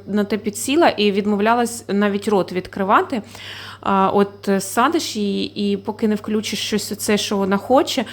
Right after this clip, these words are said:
то вона навіть відмовлялась відкривати рот і дуже кричала. Ледь того змогли позбутися. Е, тут були такі проблеми з цим пов'язані взагалі, жах, що відбувалось.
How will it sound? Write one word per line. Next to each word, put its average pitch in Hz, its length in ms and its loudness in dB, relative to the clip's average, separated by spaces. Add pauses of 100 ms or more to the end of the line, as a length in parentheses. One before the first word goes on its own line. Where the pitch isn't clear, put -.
(260)
то 214 100 -2
вона 220 180 4
навіть 220 280 2
відмовлялась 208 600 2
відкривати 202 540 0
рот 220 400 0
і 196 200 4
дуже 214 280 2
кричала. 185 680 0 (480)
Ледь 202 400 4
того 202 200 4
змогли 202 320 2
позбутися. 202 720 -2 (460)
Е, 180 320 0
тут 185 180 0
були 202 220 4
такі 196 240 -6
проблеми 214 520 2
з - 20 -8
цим 196 280 0
пов'язані 190 560 2
взагалі, 185 640 2 (100)
жах, 185 420 0
що 175 280 -4 (280)
відбувалось. 202 760 2